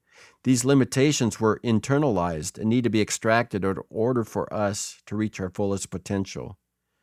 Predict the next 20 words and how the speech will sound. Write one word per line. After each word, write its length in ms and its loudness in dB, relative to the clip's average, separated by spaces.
This 200 -2
extraction 760 2
is 120 -2
something 400 0
only 260 2
the 140 0
Lord 260 2
can 160 -2
accomplish, 600 -4
which 180 -4
He 80 0
does 340 2
in 120 -4
conjunction 720 -2
with 140 -4
Holy 260 -4
Spirit 400 -4
working 340 -4
in 160 -4
us. 360 -10